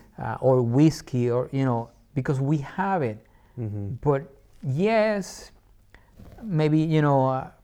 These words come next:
Speaker 1: I'm, I could say thi-, not the best day for X, Y, Z, but it's the best day because, oh man, I got this cup of coffee and it's amazing. So I'm not saying that,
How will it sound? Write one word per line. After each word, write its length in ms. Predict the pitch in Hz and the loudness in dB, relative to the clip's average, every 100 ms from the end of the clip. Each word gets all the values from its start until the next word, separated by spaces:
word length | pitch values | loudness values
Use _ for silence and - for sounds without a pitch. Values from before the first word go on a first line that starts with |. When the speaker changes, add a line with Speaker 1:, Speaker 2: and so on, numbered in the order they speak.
| _ - | _ -8
Speaker 1:
I'm, 260 | 143 156 170 - 175 - - - _ - | -4 -4 -8 -12 -10 -10 -16 -20 _ -2
I 100 | 160 | 0
could 160 | 170 143 | 2 0
say 200 | 170 147 | 2 2
thi-, 300 | 143 170 202 | 2 0 0
not 220 | 156 156 151 | 0 2 0
the 80 | |
best 360 | 135 143 139 - | 0 0 0 -2
day 220 | 135 139 | -2 -2
for 280 | 135 143 131 - | -2 -2 -4 -4
X, 300 | 143 143 - | -6 -6 -2
Y, 240 | 143 131 | 0 0
Z, 440 | 117 - 180 151 127 - _ _ _ _ _ _ _ _ - | -2 -2 0 0 -4 -14 _ _ _ _ _ _ _ _ -12
but 180 | 135 131 | -2 0
it's 240 | 185 170 175 | 4 4 4
the 100 | 151 | 4
best 280 | 131 123 123 | 4 2 0
day 280 | 117 113 117 | 0 0 -2
because, 800 | 120 - 131 120 117 110 - _ _ _ | -6 -4 -2 -2 -2 -6 -12 _ _ _
oh 280 | - - - - | -14 -12 -12 -16
man, 220 | - - - - | -20 -20 -18 -10
I 80 | |
got 240 | 127 127 123 | -6 -6 -6
this 160 | 107 | -8
cup 240 | - 117 110 | -8 -8 -6
of 140 | 110 | -10
coffee 320 | - 131 127 127 | -8 -8 -6 -6
and 80 | |
it's 240 | 120 113 - _ _ _ _ - - - - 98 | -6 -10 -16 _ _ _ _ -20 -20 -20 -20 -20
amazing. 520 | - - - - 101 - _ _ _ - - - - - - - | -20 -18 -18 -18 -20 -20 _ _ _ -20 -20 -20 -20 -20 -20 -12
So 180 | - 185 | 2 4
I'm 220 | 165 196 226 | 8 6 6
not 160 | 277 | 0
saying 280 | 196 208 202 | 0 2 4
that, 340 | 165 160 196 | 4 4 -2